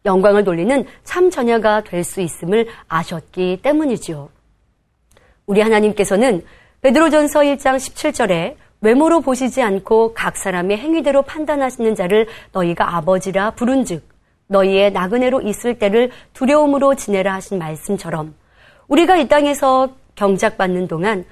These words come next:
오직 근신함과 의로움, 경건함으로 우리 자신을 거룩하고 깨끗하게 단장하여 하나님의 보좌 가까이에서 영원한 행복을 누리며 살아갈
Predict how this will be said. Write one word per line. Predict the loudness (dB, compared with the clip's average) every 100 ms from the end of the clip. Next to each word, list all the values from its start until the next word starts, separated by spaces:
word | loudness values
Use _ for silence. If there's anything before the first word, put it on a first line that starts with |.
| _ _
오직 | -2 0 -4
근신함과 | -4 -4 -4 -2 0 0 0 0 -2 -6 -10 -2
의로움, | 2 4 2 0 -8 _ _
경건함으로 | -14 -6 -2 0 0 0 0 0 -2 -16 _
우리 | 0 0
자신을 | -2 -8 -6 -2 0 -2
거룩하고 | -4 -6 -6 -4 -6 -2 0 0 0
깨끗하게 | -2 -2 -8 -10 -6 -6
단장하여 | -8 -12 -8 -8 -4 -2 -2 -4 -18 -20 _
하나님의 | 0 4 6 4
보좌 | 2 0 0 0
가까이에서 | -4 -6 -2 -2 0 -4 -4 -4 -6 -8 -18 _
영원한 | -2 0 0 0
행복을 | 0 0 -2 -2
누리며 | -2 -4 -4 -6
살아갈 | -10 -14 -10 -8 -8